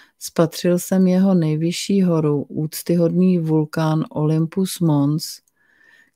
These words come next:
který se tyčí na odiv pozorovatelů až do výše dvaceti pěti kilometrů.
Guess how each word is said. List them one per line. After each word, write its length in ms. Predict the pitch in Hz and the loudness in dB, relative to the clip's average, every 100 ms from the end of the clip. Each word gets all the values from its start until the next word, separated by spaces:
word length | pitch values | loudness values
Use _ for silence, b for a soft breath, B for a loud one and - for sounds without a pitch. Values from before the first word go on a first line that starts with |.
| - | -6
který 260 | 190 180 180 | 0 2 0
se 180 | - | -2
tyčí 600 | 196 180 160 - 180 180 | -2 -2 -6 -4 0 2
na 300 | 185 170 156 - | 2 2 -2 -4
odiv 440 | 160 160 165 170 175 - - | -4 -2 0 0 -2 -12 -6
pozorovatelů 1040 | 156 165 165 160 156 156 165 160 156 - | -4 0 0 2 0 -2 -2 0 0 -2
až 180 | 160 170 | -4 0
do 160 | 180 | 0
výše 560 | 165 160 151 - 160 156 | 2 0 -2 -4 -2 0
dvaceti 600 | 170 156 151 - 156 - | -2 -2 -4 -2 -4 -2
pěti 380 | 175 156 151 170 - | -2 -2 -2 -6 -2
kilometrů. 680 | 156 151 151 143 - 143 | 0 2 0 -2 -4 -4